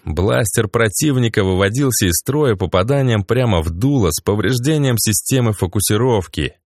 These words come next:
К тому же странный покупатель уже пять минут отстреливает мишени в максимально возможном темпе. Это выглядело завораживающе.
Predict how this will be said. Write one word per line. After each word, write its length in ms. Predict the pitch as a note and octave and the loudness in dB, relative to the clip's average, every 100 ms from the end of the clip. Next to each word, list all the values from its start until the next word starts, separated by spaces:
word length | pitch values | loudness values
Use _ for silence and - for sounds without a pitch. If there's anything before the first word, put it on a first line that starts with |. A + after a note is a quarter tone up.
| _ | _
К 80 | - | -6
тому 400 | - F2+ A2+ F#3 | 0 2 2 2
же 140 | D#3+ D3+ | 2 0
странный 500 | - C#3+ E3+ D#3+ C3+ | 0 -2 0 0 0
покупатель 680 | A#2 A#2 G2+ E3+ D#3 B2 | -2 -2 0 0 2 2
уже 200 | A2+ G#2 | 2 0
пять 280 | F2+ D3+ B2+ | 0 0 2
минут 380 | A#2 B2+ D3+ A#2+ | 0 2 0 0
отстреливает 680 | F2+ - B2+ C#3+ C3 A#2+ G#2+ | -2 -2 0 0 2 0 2
мишени 500 | F#2 E2+ D3+ C#3 G2+ | 2 2 2 2 2
в 80 | E2+ | 2
максимально 640 | F2 - G2+ C3 C#3 B2 | 0 2 2 2 2 2
возможном 540 | A2 G#2 A#2 A2 G2+ | 2 2 0 2 0
темпе. 580 | F2+ C#3 C3+ F#2 D#2+ C2+ - - | 0 0 0 0 -2 -6 -10 -8
Это 400 | C#3+ C#3 - B2 | -4 -4 0 0
выглядело 720 | F#2+ A#2 B2 G#2+ G2+ G2+ G2+ | 2 2 2 2 2 2 2
завораживающе. 1400 | E2 F#2 F#2+ F2 G#2 A2 E2+ F2+ E2+ D2+ D2 - C2+ B1 | 2 2 2 2 2 2 2 2 2 0 -2 -4 -6 -8